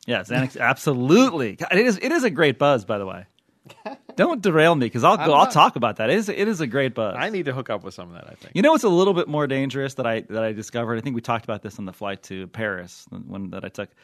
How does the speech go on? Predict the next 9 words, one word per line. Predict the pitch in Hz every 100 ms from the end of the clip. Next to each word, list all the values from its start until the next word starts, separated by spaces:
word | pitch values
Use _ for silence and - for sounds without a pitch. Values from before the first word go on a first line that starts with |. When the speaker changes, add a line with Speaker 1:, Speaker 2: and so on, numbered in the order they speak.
| _ -
Speaker 1:
is | 127 110
the, | 113 123 117 - _ _ _ _ -
uh, | 113 98 92 - -
is | 117
the | 110 113
Xanax | 101 135 139 147 139 135 - - - _ 113
and, | 110 107 104 101
uh, | 98 -
Percocet. | - 143 95 -